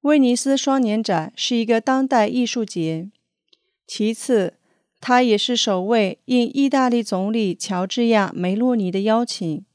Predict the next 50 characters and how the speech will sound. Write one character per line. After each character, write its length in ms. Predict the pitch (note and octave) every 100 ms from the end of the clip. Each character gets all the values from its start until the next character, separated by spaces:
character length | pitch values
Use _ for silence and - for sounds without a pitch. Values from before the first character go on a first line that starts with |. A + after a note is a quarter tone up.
| _ -
于 260 | G3 G#3
六 180 | A#3 C#4+
月 160 | C4+ C4
十 200 | - A#3
三 280 | - C4+ C4+
日 280 | A#3 E3+ _ _ -
至 180 | A#3+
十 220 | A#3 A#3 C4
五 200 | A#3+ F#3+
日 300 | G3 F3 - _
参 260 | - C4 C4
加 240 | C4+ C4
在 200 | C4 A#3
意 160 | B3 B3+
大 200 | B3+ A#3
利 200 | A3 F#3+
普 260 | - F#3 F3+
利 180 | A#3
亚 180 | B3 G#3+
举 200 | G3+ F3
行 300 | E3 F3+ F3+
的 240 | F#3 F3 - _
七 240 | - - C#4
国 280 | A3 F#3+ G3+
集 160 | A3+
团 240 | A3 G3+ G3
峰 260 | B3 B3
会 160 | B3 G#3+
的 100 | E3+
教 220 | G3+ F3+
宗。 400 | E3+ F#3+ F#3+ G#3 _ _
这 240 | - B3 A3+
两 180 | G3
个 140 | F#3+ A#3+
事 240 | - A#3
件 240 | G3+ G#3 G3
看 260 | B3+ B3+
似 180 | B3 A#3+
无 140 | F#3+
关， 400 | F#3 G#3 G#3 A3 - _ _ _
但 180 | C4 C4
实 200 | - A#3+
际 200 | C#4+ B3+
上 360 | - G3+ F3+ - _ _
都 240 | C4+ C#4+ C#4+
体 200 | A#3 F#3+
现 260 | - A3+
了 120 | G3
教 240 | F#3+ B3+ A#3
宗 400 | C4 C4 C4+